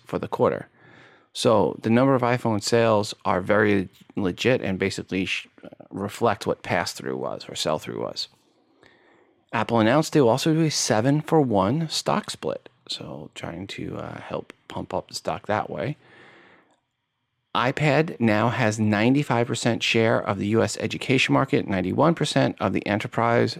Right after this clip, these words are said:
tablet activations are also iPads. In four years, iPad unit sales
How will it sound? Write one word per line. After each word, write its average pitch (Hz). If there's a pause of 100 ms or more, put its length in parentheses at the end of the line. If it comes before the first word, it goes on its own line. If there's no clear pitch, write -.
tablet 117
activations 113
are 90
also 107
iPads. 127 (1000)
In 110
four 135
years, 131 (180)
iPad 110
unit 151
sales 92